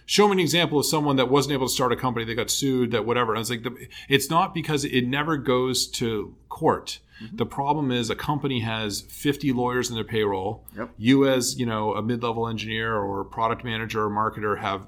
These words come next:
Speaker 1: zero lawyers in your payroll.
Speaker 2: Mm-hmm.
Speaker 1: And just the idea that they could demolish you with their fifty lawyers and give you a two hundred thousand dollar legal bill to fight the thing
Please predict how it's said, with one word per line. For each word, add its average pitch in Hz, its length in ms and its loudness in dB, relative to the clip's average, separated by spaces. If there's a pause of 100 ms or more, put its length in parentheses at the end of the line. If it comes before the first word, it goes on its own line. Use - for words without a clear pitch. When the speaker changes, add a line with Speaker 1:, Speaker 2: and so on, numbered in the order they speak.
Speaker 1:
zero 117 420 -2
lawyers 98 380 -2
in 110 80 -10
your 101 80 -8
payroll. 95 560 -10 (100)
Speaker 2:
Mm-hmm. 104 160 -14
Speaker 1:
And 113 160 0
just 143 240 0
the 135 140 0
idea 127 460 0
that 113 180 -2
they 123 140 -2
could 123 720 -2 (260)
demolish 123 540 0
you 113 140 -2
with 110 120 0
their 113 120 0
fifty 117 340 -4
lawyers 110 560 2
and 104 300 -6
give 120 180 -2
you 113 180 -2
a 107 80 2
two 123 200 -4
hundred 117 160 -4
thousand 110 260 -2
dollar 107 220 0
legal 113 320 0
bill 104 180 -2
to 95 100 -6
fight 139 300 -6
the 110 80 -10
thing 101 380 -8